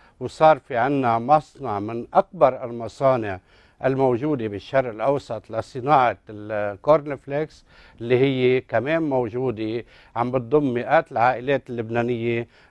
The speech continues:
عم بعني شركة، آه، كيل-، إضافة لأنه كيلوغز اليوم غطت الأسواق ونستي، في عنا شركة بوبنز عم تشتغل بمذاق رائع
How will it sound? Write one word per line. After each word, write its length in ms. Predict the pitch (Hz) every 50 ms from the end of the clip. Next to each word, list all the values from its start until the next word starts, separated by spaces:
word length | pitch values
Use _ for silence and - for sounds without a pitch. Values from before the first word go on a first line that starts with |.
| -
عم 140 | 113 117 120
بعني 520 | 120 147 143 135 131 120 123 123 123 123
شركة، 520 | 113 - - 135 127 117 _ - 123 117 113 _ _ _ - 131
آه، 760 | 117 113 110 110 107 107 104 107 107 107 104 104 104 104 104 _ _
كيل-، 360 | - 139 139 135 131 127 - - _ _ - - - - - -
إضافة 480 | 139 131 135 156 165 170 - - 131
لأنه 480 | 110 107 117 104 117 131 127 120 117 113
كيلوغز 800 | - - - 143 131 131 139 139 135 123 - _ - - _ _ _ _ _ _ - -
اليوم 440 | 113 117 127 135 135 131 120 110
غطت 440 | 107 113 139 139 _ - 147 101 -
الأسواق 600 | 127 104 113 113 - - - 131 135 131 127 -
ونستي، 600 | 117 117 120 131 135 - - - 139 139 151 165 - _ - - - _ _
في 180 | - - 151 135
عنا 300 | 123 135 139 135 131 123
شركة 420 | - - 143 135 127 - 127 113 _ _ -
بوبنز 500 | 143 143 - 143 135 131 131 127 - -
عم 160 | 98 107 110
تشتغل 580 | 110 - 110 - - - 151 135 120 120 110 101
بمذاق 720 | 95 110 90 87 117 110 92 107 131 135 135 - - -
رائع 420 | 120 135 139 135 - 147 160 165